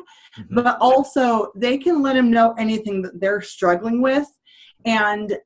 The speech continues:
Speaker 2: basically, they can make adjustments to their plan or,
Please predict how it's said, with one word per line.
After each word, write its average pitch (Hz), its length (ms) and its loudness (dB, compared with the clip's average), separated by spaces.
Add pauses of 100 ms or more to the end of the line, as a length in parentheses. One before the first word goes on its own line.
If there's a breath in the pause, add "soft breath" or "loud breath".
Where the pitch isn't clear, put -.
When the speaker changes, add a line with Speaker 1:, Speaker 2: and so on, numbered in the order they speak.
(100)
Speaker 2:
basically, 226 840 0 (400)
they 233 260 0
can 262 180 2
make 220 260 -2
adjustments 202 760 -2
to - 180 -10
their 190 200 -2
plan 202 680 -2
or, 196 520 2